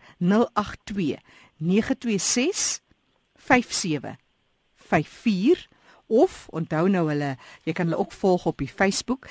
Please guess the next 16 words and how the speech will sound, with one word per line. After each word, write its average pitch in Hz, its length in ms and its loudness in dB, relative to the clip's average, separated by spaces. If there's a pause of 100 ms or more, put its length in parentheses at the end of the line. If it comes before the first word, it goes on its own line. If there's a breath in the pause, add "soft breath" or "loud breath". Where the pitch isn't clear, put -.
(120)
dis - 240 -6
Crystal 202 480 -2 (100)
Armstrong 185 800 0
Knitting 170 760 -4
Guild. 160 560 -2 (160)
E-posadres 226 720 0 (320 soft breath)
is 160 140 -6 (100)
E 208 240 0 (160)
L 175 300 0
O 175 180 2
H 156 480 -2 (160)
I 202 140 -2 (160)
M. 185 240 4 (500)
Waarvoor 190 260 0
staan 208 300 -2
dit? 139 160 -12